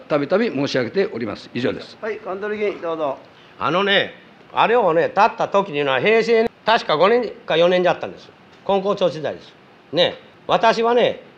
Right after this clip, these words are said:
Speaker 3: その、水-、建築はね、あの、なんですが、一級建築士頼んで設計してもらっております。水道は、ね、業者がするように、私から指示せんでも、ね、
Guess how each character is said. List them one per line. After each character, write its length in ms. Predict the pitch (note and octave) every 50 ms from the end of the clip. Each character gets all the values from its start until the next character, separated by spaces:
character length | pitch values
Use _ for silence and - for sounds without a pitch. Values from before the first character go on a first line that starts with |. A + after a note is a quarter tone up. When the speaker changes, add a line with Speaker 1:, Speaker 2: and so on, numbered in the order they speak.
| - - - -
Speaker 3:
そ 220 | - E3 E3+ E3 E3
の、 180 | - E3 D#3+ D#3
水-、 300 | - - G#3+ A3+ A#3+ G#3+ _ _ -
建 180 | - G#3+ A3+ G#3+
築 160 | A3 - A3+
は 180 | A3+ A3 G#3+ G#3 F3 - - E3
ね、 300 | G#3 G#3 F3+ C#3 A#2 - - - - - - - - - - - - -
あ 120 | B2+ C#3+
の、 120 | D#3+ D#3+ D#3+
な 140 | D#3+ D#3+ D#3+
ん 20 |
で 120 | D#3+ E3
す 100 | - D3
が、 220 | D3+ A#2+ G#2+ F2 - - - - - -
一 140 | - D3 C#3+
級 200 | - G3+ G3 F3+
建 220 | - F#3 F3+ E3
築 180 | - D#3 - E3+
士 80 | D#3 C#3
頼 220 | - E3 F3 F3 D#3
ん 20 |
で 320 | D3+ D3 D3 C3 A2 - - - - - - - -
設 200 | - F3+ E3+ F3 F3+
計 100 | E3 -
し 40 |
て 100 | - D#3+
も 100 | D3 C#3+
ら 80 | D3 C#3+
っ 80 | C#3 -
て 60 | D#3
お 20 |
り 60 | B2+
ま 80 | A2+ G2+
す。 100 | - - E2 - - - - - - -
水 240 | - G3 A3+ A#3+ B3
道 140 | C4 B3+ B3+
は、 300 | C4 A3+ B2+ F2+ - - - - - - -
ね、 300 | - F3+ G3+ D3 F#2+ - - - - -
業 300 | - G3+ B3+ C#4+ C4 A3
者 180 | D3 F3 F3+ F#3
が 220 | G#3 F#3+ A#2+ - - - - - -
す 100 | - F#3+
る 100 | G#3+ A3+
よ 180 | A#3+ A3+ G3
う 20 | D#3+
に、 120 | B2 - - - - -
私 340 | B2 D#3 - A3 A3+ F#3+ -
か 80 | A#3+
ら 220 | A#3 G#3 D#3+ - - - - - - - -
指 300 | - - - B3 A#3 G#3 -
示 20 |
せ 140 | A3+ A#3+ A3
ん 80 | G3+
で 100 | F#3+ A3+
も、 220 | A3 F#3+ C3+ F#2 - - - - -
ね、 300 | - E3 F3+ B2 F#2